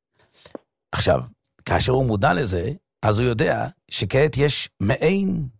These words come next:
כביכול, נקרא לזה אזעקת שווא. אזעקת שווא שאומרת, "סכנה, סכנה, משהו לא בסדר."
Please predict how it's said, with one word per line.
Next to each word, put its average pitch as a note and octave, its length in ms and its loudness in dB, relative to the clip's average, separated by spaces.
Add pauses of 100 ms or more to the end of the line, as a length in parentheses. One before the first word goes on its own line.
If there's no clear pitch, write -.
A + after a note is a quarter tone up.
(360)
כביכול, G2+ 720 0 (220)
נקרא A#2 280 2
לזה G#2+ 280 2 (120)
אזעקת G2 440 0
שווא. B1 340 -2 (800)
אזעקת E3 380 2
שווא F3+ 240 0
שאומרת, E3 720 -2
"סכנה, G3+ 440 2
סכנה, G3 440 0
משהו E3 320 0
לא E3+ 80 0
בסדר." E3 440 -2